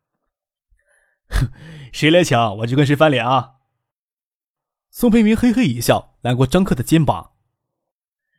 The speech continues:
“你小子要记住，当初是谁拿着乌纱帽到银行抵押帮你搞来贷款的？不会就这么快沟壑拆桥吧？”“谁知道？”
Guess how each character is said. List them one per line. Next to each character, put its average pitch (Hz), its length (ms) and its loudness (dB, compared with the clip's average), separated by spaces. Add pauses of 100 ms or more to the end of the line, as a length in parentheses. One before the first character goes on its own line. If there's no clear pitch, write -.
(140)
“你 151 80 2
小 120 220 0
子 135 100 2
要 160 120 4
记 165 200 0
住， 113 240 -2
当 160 240 0
初 170 120 -2
是 160 60 -4
谁 143 240 -2
拿 156 120 2
着 156 80 2
乌 151 100 -4
纱 151 160 0
帽 135 380 0
到 139 140 -2
银 143 100 2
行 151 160 0
抵 117 160 -6
押 127 220 0 (100)
帮 151 160 0
你 156 60 0
搞 131 100 0
来 135 100 2
贷 156 140 2
款 120 180 -6
的？ 123 340 -6 (460)
不 135 120 -8
会 151 100 2
就 151 100 2
这 147 80 -2
么 156 120 -2
快 147 260 2
沟 131 160 -4
壑 127 80 -2
拆 131 160 -2
桥 120 160 0
吧 120 360 0 (1300)
？”“谁 175 160 0
知 196 140 -2
道？” 175 340 0